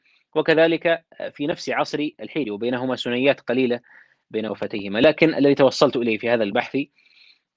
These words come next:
آه، أن، آه، الأقرب أنه لم ينقل منه شيئًا،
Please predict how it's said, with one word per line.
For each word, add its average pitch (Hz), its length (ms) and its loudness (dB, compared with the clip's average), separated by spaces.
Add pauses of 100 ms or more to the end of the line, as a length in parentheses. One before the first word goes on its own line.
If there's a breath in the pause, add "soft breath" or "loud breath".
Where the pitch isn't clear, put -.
(120)
آه، 117 960 -2
أن، 139 160 -2
آه، 110 960 -6
الأقرب 139 420 2
أنه 123 520 -2
لم 139 200 2
ينقل 110 300 -2
منه 104 180 -10
شيئًا، - 340 -10